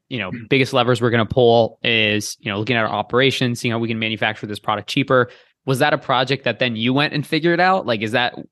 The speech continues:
Speaker 1: similar to what your role was at Adidas and TaylorMade? Or was this also, like, starting from scratch and, like,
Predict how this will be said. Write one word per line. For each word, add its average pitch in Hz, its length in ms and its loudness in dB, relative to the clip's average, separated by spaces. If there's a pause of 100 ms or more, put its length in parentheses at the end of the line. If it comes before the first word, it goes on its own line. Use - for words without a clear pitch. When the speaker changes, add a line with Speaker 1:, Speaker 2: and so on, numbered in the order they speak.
(160)
Speaker 1:
similar 139 360 2
to 131 120 0
what 127 220 2
your 127 160 0
role 120 300 2
was 120 240 0
at 107 320 -2
Adidas 120 460 0
and 104 120 -6
TaylorMade? 180 720 0
Or 131 320 2
was 117 160 -4
this 123 180 -2
also, 123 340 0
like, 107 200 -2
starting 117 360 0
from 107 160 -8
scratch 110 440 0
and, 104 120 -8
like, 104 260 -2